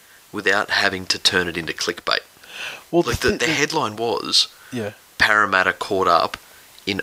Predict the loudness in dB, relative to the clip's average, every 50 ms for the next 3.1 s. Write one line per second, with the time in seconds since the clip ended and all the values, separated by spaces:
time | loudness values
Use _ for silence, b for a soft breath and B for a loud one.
0 | 2 4 4 4 4 2 2 0 2 2 2 2 2 2 2 2 2 2 2 2
1 | 2 2 2 2 2 2 2 0 0 2 2 2 2 2 2 2 2 2 2 2
2 | 2 2 2 2 -2 -6 -10 -14 -20 -20 -20 -8 -2 2 2 4 4 4 4 4
3 | 4 2